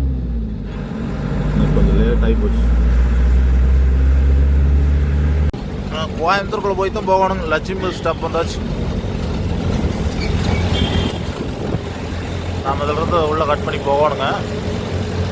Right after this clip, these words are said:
ஆ. இதோ லட்சுமி ஸ்டாப். அதுக்கு லோ, லோ மாலா மாத்திட்டாங்க. நம்ம எப்பவும் அந்த தரத்துல போவோம்.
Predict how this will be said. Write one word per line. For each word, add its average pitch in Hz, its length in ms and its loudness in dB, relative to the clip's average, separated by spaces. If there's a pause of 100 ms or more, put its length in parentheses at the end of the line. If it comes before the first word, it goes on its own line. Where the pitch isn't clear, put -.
(1400)
ஆ. 120 120 -2 (2250)
இதோ 135 200 0 (2250)
லட்சுமி 135 520 -2
ஸ்டாப். - 420 -4 (1900)
அதுக்கு 135 260 -2
லோ, 156 280 2
லோ 175 40 4
மாலா 165 320 0 (100)
மாத்திட்டாங்க. 143 440 -4 (3250)
நம்ம 117 160 -2
எப்பவும் 151 400 0
அந்த 117 60 -4
தரத்துல 156 220 0
போவோம். 160 460 0